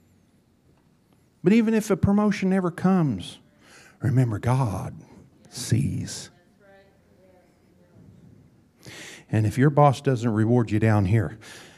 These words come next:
the heavenly boss is gonna reward you up there. It's just the way it happens. And more importantly, the Lord will be so pleased that he,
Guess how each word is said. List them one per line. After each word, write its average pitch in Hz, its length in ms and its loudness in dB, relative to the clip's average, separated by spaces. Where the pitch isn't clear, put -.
the - 60 2
heavenly 107 420 4
boss 92 360 2
is 87 120 2
gonna 92 180 2
reward 87 400 4
you - 80 -2
up - 180 -4
there. - 500 2
It's - 120 -16
just - 240 4
the 110 100 6
way 92 220 2
it 87 120 -2
happens. 311 720 0
And 262 120 2
more 285 160 4
importantly, 247 500 4
the 233 120 -2
Lord 247 280 4
will 311 120 4
be 185 180 2
so - 260 0
pleased 233 600 -2
that - 140 -4
he, 180 200 -4